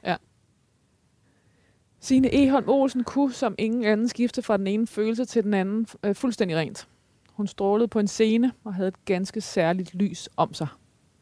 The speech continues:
Signe Egholm Olsen havde en særlig evne til at gløde, lyse eller lyne, eller totalt kortslutte de vante forventninger, der altid gjorde det spændende at følge helgene på energibundet med det røde hår.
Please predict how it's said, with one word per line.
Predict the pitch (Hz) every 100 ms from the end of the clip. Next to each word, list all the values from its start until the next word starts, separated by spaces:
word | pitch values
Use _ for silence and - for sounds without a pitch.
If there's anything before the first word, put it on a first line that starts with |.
| _ _ _ _ _ _ _ _ - _ _ _ _ _ _ _ _ _ _ _ -
Signe | 226 220
Egholm | 233 247 254 233 220
Olsen | 226 220
havde | 214 208 208
en | 220
særlig | 214 220 208
evne | 190 220
til | - 220
at | 202 196
gløde, | 214 214 220 214 -
lyse | 208 202 - 202 - -
eller | 180
lyne, | 180 196 196 202 208 -
eller | 180 170
totalt | 170 - 208 185
kortslutte | - 180 190 - 185 170 160
de | 180
vante | 165 170 170
forventninger, | 185 185 190 190 170 160 _ -
der | -
altid | - -
gjorde | 175 165
det | 160
spændende | - 190 180 190 196
at | 185
følge | - 165 160
helgene | 175 175 190 190 165 _ _ -
på | 190 156 -
energibundet | 160 147 - 175 175 139 151 - - - _ -
med | 202
det | 165
røde | 135
hår. | 135 -